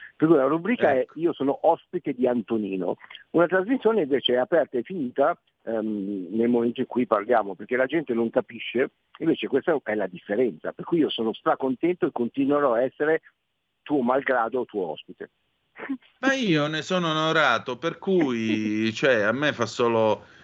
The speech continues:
Speaker 2: fa solo piacere se tu continui a essere dei nostri. Invece raccontaci, eh, raccontaci questa nuova trasmissione, già che ci siamo, come si intitola?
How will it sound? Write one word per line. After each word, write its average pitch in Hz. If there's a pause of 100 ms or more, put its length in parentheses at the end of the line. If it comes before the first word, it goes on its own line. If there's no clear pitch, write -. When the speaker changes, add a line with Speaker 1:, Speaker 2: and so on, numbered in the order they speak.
(100)
Speaker 2:
fa -
solo 160
piacere 104
se 113
tu 135
continui 113
a 113
essere 113
dei 110
nostri. 107
Invece 202
raccontaci, 175 (360)
eh, 127
raccontaci 160
questa 131
nuova 123
trasmissione, 113
già 101
che 101
ci -
siamo, 101
come 196
si 123
intitola? 92